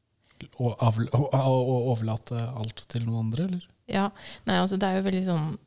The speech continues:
Speaker 2: altså, man er jo, barnevernstjenesten og nav og alle disse offentlige instansene er jo ganske skumle.
Speaker 1: Mhm.
Speaker 2: Veldig mange er jo redde for dem. Eh, og det,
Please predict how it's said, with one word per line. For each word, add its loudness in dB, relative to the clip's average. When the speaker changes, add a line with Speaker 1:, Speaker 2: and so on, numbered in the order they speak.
Speaker 2:
altså, -4
man 2
er 0
jo, 2
barnevernstjenesten -2
og 2
nav 2
og 0
alle -4
disse -6
offentlige -4
instansene -2
er -2
jo 0
ganske -4
skumle. 0
Speaker 1:
Mhm. 0
Speaker 2:
Veldig -2
mange 0
er 0
jo -2
redde -4
for -6
dem. 2
Eh, -2
og -12
det, 0